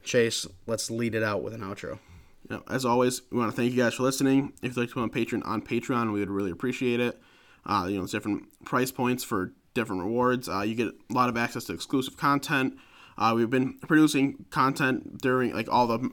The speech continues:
Speaker 2: uh, members of the Hockey Podcast Network have been producing content during quarantine that has gone on there, uh, as well as during the season two. So get in on that action. You know, go ch-, check out everything going on on our Patreon. We really appreciate it.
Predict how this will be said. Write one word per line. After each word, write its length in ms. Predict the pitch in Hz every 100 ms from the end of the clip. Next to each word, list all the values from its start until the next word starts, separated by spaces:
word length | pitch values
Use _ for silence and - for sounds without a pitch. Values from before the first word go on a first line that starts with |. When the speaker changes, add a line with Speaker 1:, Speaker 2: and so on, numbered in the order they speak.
| -
Speaker 2:
uh, 140 | 107
members 320 | 107 110 107 110
of 80 |
the 60 | 101
Hockey 160 | 98 -
Podcast 240 | 113 -
Network 140 | 101
have 100 | 101
been 100 | 98
producing 380 | 107 123 120 120
content 400 | - 113 117 101
during 400 | 123 120 127 135 -
quarantine 600 | - 131 127 131 127 131 - - - -
that 100 | 120
has 80 | 120
gone 200 | 117 120
on 220 | 117 117
there, 280 | 120 117 110
uh, 300 | 98 92 - -
as 220 | 107 -
well 300 | 101 104 101
as 100 | 104
during 160 | 101 98
the 80 |
season 260 | 104 113 95
two. 380 | - 147 147 147 - - - -
So 100 | 104 95 -
get 140 | 147
in 100 | 143
on 140 | 127 131
that 100 | 123
action. 480 | 120 120 123 113 117
You 80 |
know, 160 | 98 98
go 160 | - 110
ch-, 240 | - -
check 180 | - 117
out 20 |
everything 240 | 113 113
going 120 | 110 110
on 120 | 107
on 60 |
our 100 | 107
Patreon. 400 | 95 117 - 110
We 40 | 107
really 180 | 98 92
appreciate 440 | - 131 131 127
it. 160 | 127